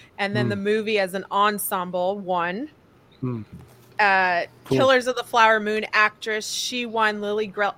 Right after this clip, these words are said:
Speaker 1: Gladstone, the first Native American woman to win an award. So she's probably gonna win the Oscar. It's just really cool. Like, the,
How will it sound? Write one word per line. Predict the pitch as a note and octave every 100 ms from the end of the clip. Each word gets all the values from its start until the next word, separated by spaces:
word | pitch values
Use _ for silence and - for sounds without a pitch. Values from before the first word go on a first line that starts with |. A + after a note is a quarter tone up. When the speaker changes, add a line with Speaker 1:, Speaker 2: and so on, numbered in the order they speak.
| -
Speaker 1:
Gladstone, | G3+ G3+ G3 - G#3 G3+ G3+
the | F#3+
first | - - A#3+ A3+ -
Native | G#3+ G3+ G3+ G3+
American | G3+ G3 G3 G3 - G3 F#3+ F3+
woman | G3 G3 G3+
to | F#3+ F#3+
win | F3 G3 F#3 F#3 A3+ - -
an | F#3
award. | F#3 F3 F3+ F3 F#3 G3+
So | - G3+ F#3+ - - -
she's | - B3 A#3
probably | - A3 G#3
gonna | G3+
win | F#3+ F#3+ F#3
the | F#3
Oscar. | E3+ F3 E3+ - F3 F3 G#3 - - -
It's | A#3+
just | F4+ -
really | B3+ C#4+ C#4
cool. | - C#4 G3+
Like, | F#3+ -
the, | -